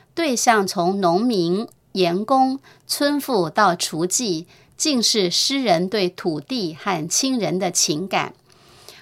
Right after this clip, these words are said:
从第一首赖和的农民谣，描写台湾早期农民之苦，到杨守愚的贫富营，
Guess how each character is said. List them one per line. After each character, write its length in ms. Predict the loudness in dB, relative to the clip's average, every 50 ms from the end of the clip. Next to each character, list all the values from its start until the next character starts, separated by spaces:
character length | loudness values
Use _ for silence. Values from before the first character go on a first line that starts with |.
| -16 _
从 340 | -4 2 2 2 2 2 -2
第 160 | -2 -4 -4
一 220 | -2 -2 -2 0 0
首 320 | 0 4 4 4 4 4
赖 240 | 4 2 2 0 0
和 240 | -4 -2 0 0 2
的 380 | 4 2 2 2 -2 -6 -10 _ _ _ -2
农 260 | 4 4 6 6 6
民 280 | 4 2 2 0 0
谣， 380 | 2 2 2 2 2 2 0 -2 -6 _ -20 -20 -20 -20 -20 -16 -6
描 240 | 0 2 4 4 4
写 260 | 2 2 2 2 0
台 240 | 0 2 4 4 6
湾 300 | 6 4 4 4 2 0
早 240 | 4 4 4 4 4
期 320 | 2 2 4 4 2 2
农 200 | 4 4 2 4
民 300 | 4 2 2 2 0 0
之 220 | -2 -2 -2 -2 -4
苦， 380 | -2 -2 0 -2 -2 -2 -8 -16 _ -20 -20 -20 -20 _ _ 2
到 300 | 6 6 6 6 6 4
杨 320 | 2 2 2 2 2 0
守 260 | 0 4 4 4 4 2
愚 180 | 0 -2 -2
的 380 | 2 2 2 2 2 0 -4 -6 -8
贫 340 | -8 -2 -2 -2 -2 -2 -6
富 240 | -6 -6 -4 -2 -2
营， 480 | -2 0 -2 -2 0 -2 -2 -4 -6